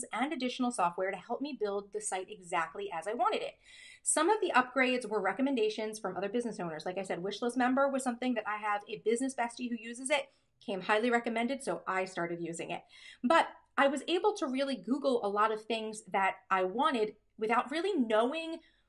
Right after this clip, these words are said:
what was out there, right? So if I had a problem, I would just Google how to do this on a website, how to get this functionality on a WordPress website, right? And I would be redirected to articles that would suggest to me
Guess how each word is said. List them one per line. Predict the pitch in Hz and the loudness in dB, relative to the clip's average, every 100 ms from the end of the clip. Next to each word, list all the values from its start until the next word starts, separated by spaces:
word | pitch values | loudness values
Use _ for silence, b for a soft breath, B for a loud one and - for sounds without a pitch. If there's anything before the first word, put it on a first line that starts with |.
| b | b
what | 208 247 | -2 2
was | 233 226 | 2 6
out | 208 208 | 4 4
there, | 165 | -2
right? | 170 208 214 | 2 2 4
So | 233 214 | 4 4
if | 233 | 4
I | 220 | 0
had | 214 311 | 0 0
a | 330 | 2
problem, | 247 196 202 | 2 2 2
I | 202 | -2
would | 214 | -2
just | 214 214 | -4 -4
Google | 240 196 | -2 -2
how | - 208 | 0 0
to | 214 | 0
do | 208 | -4
this | 208 202 | -6 -6
on | 190 | -6
a | |
website, | 185 170 135 143 | -6 -6 -8 -4
how | 202 | -2
to | 202 | 0
get | 214 214 | -2 -4
this | 208 | -6
functionality | 208 196 202 190 190 | -8 -8 -4 -4 -4
on | 190 | -8
a | 185 | -6
WordPress | 190 180 170 160 | -6 -6 -6 -4
website, | 180 170 160 156 | -4 -4 -4 0
right? | 190 240 B B B | 2 0 B B B
And | 226 220 214 - | 0 0 0 2
I | 202 214 | 4 4
would | 214 214 - | 2 0 -6
be | 226 208 | -6 -4
redirected | 196 311 294 285 269 | -4 0 2 2 2
to | - | 2
articles | 196 214 226 233 | 2 2 0 0
that | 208 | 0
would | 196 | -2
suggest | - 196 170 220 - | -4 -4 2 0 0
to | - | -2
me | 254 240 247 | 0 0 -2